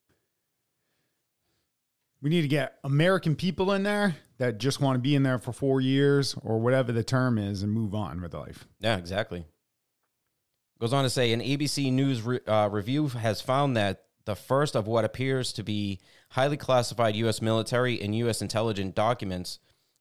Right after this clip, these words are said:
Speaker 2: were posted on the chat website Discord on March second, but they did not reach a wider audience until last Wednesday when some of the documents related to the war in Ukraine that we have nothing to do with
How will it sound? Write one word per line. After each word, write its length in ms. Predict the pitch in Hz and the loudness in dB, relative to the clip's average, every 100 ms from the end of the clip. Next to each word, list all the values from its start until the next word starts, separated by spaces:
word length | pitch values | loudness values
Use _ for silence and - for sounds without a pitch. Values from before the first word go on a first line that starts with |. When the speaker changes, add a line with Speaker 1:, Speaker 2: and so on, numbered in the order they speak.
| - | -6
Speaker 2:
were 120 | 104 | -4
posted 400 | - 156 160 143 | 0 0 0 0
on 140 | 123 | 0
the 80 | 117 | 0
chat 320 | - 127 123 | 0 0 2
website 540 | 120 113 - 107 98 87 | 2 0 2 0 0 -2
Discord 500 | 135 - 101 92 85 | -4 -2 -4 -4 -4
on 160 | 95 | -2
March 320 | 98 101 - - | 0 0 -2 -8
second, 420 | - 123 117 85 - _ _ _ _ | -2 -2 -2 -6 -12 _ _ _ _
but 120 | 101 | -4
they 80 | 117 | -2
did 120 | 110 | 0
not 240 | 110 107 95 | 0 0 -2
reach 240 | 123 131 | -6 -4
a 120 | 98 | -6
wider 420 | 92 95 110 113 107 | -4 2 2 4 4
audience 460 | 117 110 95 95 | 4 2 -2 -4
until 500 | 95 - 104 98 92 | -6 -2 0 0 -2
last 320 | - 98 90 | -2 -2 -2
Wednesday 460 | - 110 147 104 92 | -2 0 0 0 -4
when 160 | 90 90 | -4 -2
some 180 | 127 | -2
of 60 | 143 | -2
the 80 | 120 | -2
documents 500 | 92 87 95 92 - | -2 -4 -6 -8 -10
related 400 | 87 98 120 143 | -10 -6 -4 -4
to 60 | 143 | -2
the 100 | 151 | -2
war 320 | 131 107 104 | -2 0 0
in 100 | 104 | 0
Ukraine 640 | 110 120 - 95 87 87 90 _ _ _ _ _ _ _ | -4 -6 -4 -4 -4 -10 -14 _ _ _ _ _ _ _
that 160 | - 98 | -4 -2
we 120 | 98 | 0
have 160 | 98 92 | -2 0
nothing 300 | 117 131 147 | 0 0 -2
to 60 | |
do 180 | 127 120 | 0 0
with 320 | 98 95 92 | 0 -2 -6